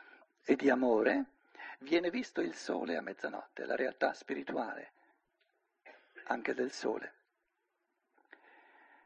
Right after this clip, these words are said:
In questa, in quest'altra visione di Natale, se volete sono, sono balbettii che facciamo o che io faccio nel cercare di descrivere,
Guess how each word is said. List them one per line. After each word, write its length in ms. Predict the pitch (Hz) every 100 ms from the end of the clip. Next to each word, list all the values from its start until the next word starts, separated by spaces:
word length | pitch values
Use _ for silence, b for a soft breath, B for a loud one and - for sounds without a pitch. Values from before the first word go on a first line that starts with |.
| b b b b b _ _ - - _ -
In 200 | 175 160
questa, 680 | 175 165 - 160 147 139 -
in 160 | 143 147
quest'altra 960 | 156 - - 208 214 - - 104 101 135
visione 500 | 139 127 170 175 147
di 120 | 135
Natale, 680 | 135 135 104 95 113 117 - _ _ _ _ _ _ _ _ _ _ _ _ - _ - _ -
se 180 | -
volete 380 | 113 113 131 131
sono, 580 | - 127 123 120 117 117 117
sono 760 | - 120 110 113 107 113 - -
balbettii 1160 | - - - - 110 120 123 123 - 147 143 127
che 140 | 120
facciamo 520 | - - - 135 117 104
o 120 | 104
che 100 | 117
io 180 | 120 110
faccio 500 | 117 113 - 113 - B B B B B
nel 460 | - 113 113 110 110
cercare 480 | 117 113 117 123 123
di 100 | 117
descrivere, 720 | 120 - 131 127 120 117